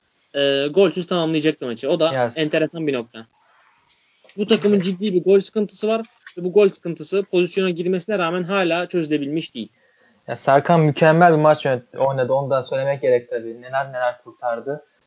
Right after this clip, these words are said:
Speaker 2: O da kendi adına, e, sekiz kurtarış yaptı. Gayet iyi bir oyun ortaya koydu. Hani Göztepe pozisyona girdi ilk kez. Bu kadar iştahlı bir takım gördük ama bir türlü bitirme konusunda sıkıntı yaşıyorlar.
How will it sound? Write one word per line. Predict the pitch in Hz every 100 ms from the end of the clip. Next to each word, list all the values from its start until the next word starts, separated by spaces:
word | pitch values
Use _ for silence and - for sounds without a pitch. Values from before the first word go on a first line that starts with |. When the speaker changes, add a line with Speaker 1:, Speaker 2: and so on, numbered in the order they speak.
| _ _
Speaker 2:
O | 143
da | 135
kendi | 131 143 147
adına, | 143 143 139 131
e, | 131
sekiz | 143 139 143
kurtarış | - 131 151 147 160
yaptı. | 143 - - 147 135
Gayet | 143 147 147
iyi | 147
bir |
oyun | 143 147
ortaya | 143 135 135 127
koydu. | 131 127 120 156 _ _ _ _ -
Hani | 139
Göztepe | 135 160 160 175 170
pozisyona | 170 160 196
girdi | 185 160 139
ilk | 139 127
kez. | 156 185 185
Bu | 143
kadar | 151 143 135
iştahlı | 143 - 143 156
bir | 151
takım | 147 165
gördük | 151 143
ama | 190
bir | 175
türlü | 185 165
bitirme | 151 170 180
konusunda | 175 156 - 165 196 - _ _ _ _
sıkıntı | - - 160 180
yaşıyorlar. | 180 139 131 113 104 - -